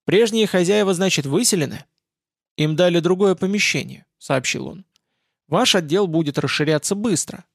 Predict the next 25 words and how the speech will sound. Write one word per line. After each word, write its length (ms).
Нужны 340
помещения 540
на 160
вырост. 440
Желательно 640
в 80
том 220
же 140
месте. 420
Потому 400
решено 380
все 180
здание 360
передать 400
вам». 280
На 160
четвертом 600
этаже 320
ремонтники 600
тянут 360
по 120
стенам 420
толстые 520
шнуры 340
оптоволокна. 800